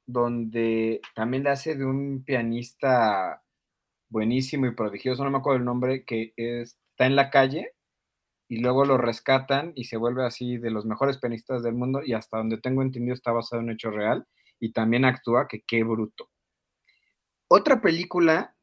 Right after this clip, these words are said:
que es de DiCaprio también, la de Los Infiltrados, que es de Scorsese, o sea, en esta línea de, de películas, eh, de gángsters,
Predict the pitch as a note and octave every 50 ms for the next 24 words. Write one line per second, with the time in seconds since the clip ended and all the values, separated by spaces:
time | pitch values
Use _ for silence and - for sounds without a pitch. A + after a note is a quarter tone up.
0 | _ _ - C3 C3 C3 C3+ D3 C#3+ C3+ C3 C3 C3 D3 C3+ C3 C3+ C#3 C3+ C3
1 | - A#2+ A#2+ A#2+ A#2+ B2 C3+ - - - A#2+ A2+ A2+ A2+ A2 A2+ A2+ - A#2+ A2+
2 | A2 - A#2 A2 A2 - B2 B2 A#2+ A#2+ C3 F3+ - G#4 - - - - A#2 A2+
3 | A2+ B2+ C3 C3 C3 - A2 G2 - - A2+ A2 - - C#3 G3 - _ _ _
4 | _ _ _ _ _ - - C3+ C3 C3+ C#3+ D#3 D#3+ - - A3 G#3 F#3+ F3 E3+
5 | E3 D#3+ D#3+ D#3 D3 C#3+ D#3 - - _ _ _ _ _ - A2 G#2 - - A2
6 | G#2+ - - A#2 A#2 A#2+ B2+ B2 C3 - C#3 C3+ C3 B2+ B2+ B2+ B2+ - - -
7 | _ _ _ _ _ _ _ _ _ _ _ _ _ _ - A2+ G#2+ G#2 G#2 G#2
8 | G2+ G2+ G2+ G2+ G2+ - A2 A2 A2+ A#2+ A#2+ B2 C3+ C3+ - - E3 F#3+ G#4 G#4
9 | - - - -